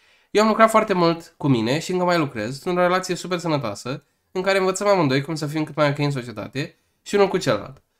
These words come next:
Vă mulțumesc pentru răbdare, poftă bună Twitch, poftă bună YouTube. Ok. O poveste corectă, o poveste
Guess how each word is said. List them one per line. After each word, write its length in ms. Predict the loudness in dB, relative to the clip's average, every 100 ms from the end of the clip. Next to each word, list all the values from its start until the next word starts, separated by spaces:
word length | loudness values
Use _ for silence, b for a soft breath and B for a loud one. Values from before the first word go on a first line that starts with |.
| _
Vă 80 | 0
mulțumesc 320 | 2 0 0
pentru 180 | 0 0
răbdare, 360 | 0 0 -2
poftă 280 | -8 -8 -4
bună 180 | -2 -2
Twitch, 280 | -2 -6 -8
poftă 260 | -8 -6
bună 180 | -4 -2
YouTube. 300 | -2 -6 -20 _ _ _ _ _ _ _
Ok. 120 | 4 4 2 -6 _ _ _ _ _ _ -6
O 60 |
poveste 340 | 4 4 4 2
corectă, 540 | 2 0 0 -6 -6 _ _ _ _
o 80 | -4
poveste 600 | -2 -2 -2 -4 -6